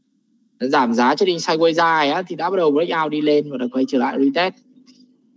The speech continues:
đúng không ạ? Đấy. Và một cái cách khác nữa, đó là chúng ta sẽ nhìn nguyên vào cả cái nhóm automobile. Tức là nhìn nguyên vào cái nhóm ngành ô tô của Mỹ ấy, để xem là nó có sáng sủa hay không bằng cái cách kích vào,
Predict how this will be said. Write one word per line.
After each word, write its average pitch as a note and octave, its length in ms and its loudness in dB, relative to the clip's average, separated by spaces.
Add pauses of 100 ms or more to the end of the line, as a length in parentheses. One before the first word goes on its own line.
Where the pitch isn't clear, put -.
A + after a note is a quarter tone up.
(240)
đúng C3 120 0
không F3 80 0
ạ? - 60 -10 (880)
Đấy. A#2+ 340 -2 (480)
Và F3 100 2
một F#3 120 2
cái E3+ 140 -2
cách A3 160 2
khác C4 200 0
nữa, C#4 200 4 (120)
đó E3 100 -2
là F3+ 100 2
chúng D#3 160 -10
ta E3 120 2
sẽ G3+ 160 -6
nhìn F3+ 340 2
nguyên A#3 300 4
vào E3+ 440 2
cả - 280 -4
cái D3+ 100 -4
nhóm D3 260 0
automobile. E3 760 0 (500)
Tức F#3 80 -2
là - 20 -2
nhìn E3+ 520 0
nguyên G3+ 220 4
vào G3 80 0
cái D#3+ 120 -4
nhóm D3 280 0 (460)
ngành C#3 380 -4
ô D3 120 2
tô D#3+ 360 2
của - 60 -4
Mỹ A#3+ 220 -2
ấy, C4 100 -8 (460)
để C#3+ 60 -18
xem E3 260 -2
là D3+ 120 -6
nó B2+ 160 -4 (120)
có B2+ 340 -2 (400)
sáng D#3+ 220 -2
sủa G#3 180 2
hay C#3 100 4
không D#3 260 -4
bằng B2 120 -4
cái B2 80 0
cách F3 280 -4
kích A3 180 -2
vào, C3 340 0